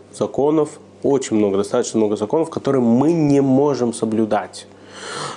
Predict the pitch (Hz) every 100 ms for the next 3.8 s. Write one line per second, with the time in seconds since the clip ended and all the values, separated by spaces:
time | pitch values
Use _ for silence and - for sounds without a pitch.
0 | - 110 120 214 214 120 - 196 190 -
1 | 139 - 113 104 95 92 - 101 147 -
2 | - - - - 120 127 196 196 143 117
3 | 139 151 127 123 107 98 117